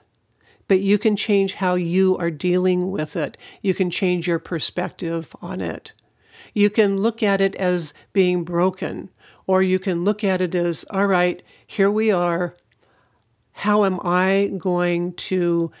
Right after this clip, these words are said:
draw upon my inner spiritual wisdom to deal with this in the highest way possible?"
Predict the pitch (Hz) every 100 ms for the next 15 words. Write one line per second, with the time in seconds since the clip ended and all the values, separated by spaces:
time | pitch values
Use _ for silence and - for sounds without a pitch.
0 | - - 170 190 185 185 190 180 175 175
1 | 170 175 175 175 175 175 170 - - 190
2 | 202 214 214 190 - - 185 190 196 165
3 | 170 190 214 190 180 175 175 175 - _
4 | - - - 160 196 214 208 190 - 170
5 | 170 - - - - 180 180 - 190 196
6 | 196 196 180 180 175 - 190 196 - 160
7 | 165 165 165